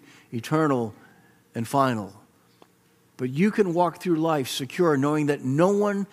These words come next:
can take you from the Father's hand because of the work of Jesus. He will shepherd us, he will bring security, and he will be our peace. So the next verse, Micah five five, starts off this way,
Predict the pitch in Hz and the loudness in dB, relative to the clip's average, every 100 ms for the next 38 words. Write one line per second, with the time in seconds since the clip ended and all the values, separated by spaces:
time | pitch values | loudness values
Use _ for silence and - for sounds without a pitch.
0 | - - 139 - 170 165 175 170 165 - | -12 -6 -4 0 0 2 2 0 0 -8
1 | 135 120 117 123 131 135 123 123 110 104 | -6 -4 -2 0 0 0 -4 -6 -6 -8
2 | - - - - - 127 120 123 123 113 | -12 -20 -16 -12 -2 -2 0 -2 -2 -2
3 | 107 - 104 104 110 113 113 - - _ | -4 -6 -10 -6 -6 -6 -12 -14 -14 _
4 | _ _ _ _ _ - - - _ _ | _ _ _ _ _ -20 -20 -20 _ _
5 | _ _ _ _ _ _ - 113 110 - | _ _ _ _ _ _ -4 -2 0 2
6 | 160 185 196 202 - - - _ _ _ | 4 4 0 0 -4 -10 -14 _ _ _
7 | _ _ - 135 120 135 131 123 120 143 | _ _ -2 0 2 2 0 -2 0 4
8 | 147 156 175 165 - _ _ _ _ _ | 4 4 0 -4 -12 _ _ _ _ _
9 | _ 131 131 139 175 175 147 156 170 151 | _ 0 2 4 6 4 6 6 6 2
10 | 143 131 - 143 110 - - - - _ | 0 -2 -2 0 0 -4 -8 -8 -12 _
11 | _ _ _ _ _ _ _ _ - 160 | _ _ _ _ _ _ _ _ 2 4
12 | 160 180 233 - 156 147 151 156 165 160 | 6 6 4 4 4 4 4 2 2 0
13 | - 170 165 - 170 139 143 135 - 156 | 2 4 4 4 4 4 2 -2 -2 0
14 | 147 156 139 165 151 127 110 98 | 2 0 0 -2 -4 -4 -6 -6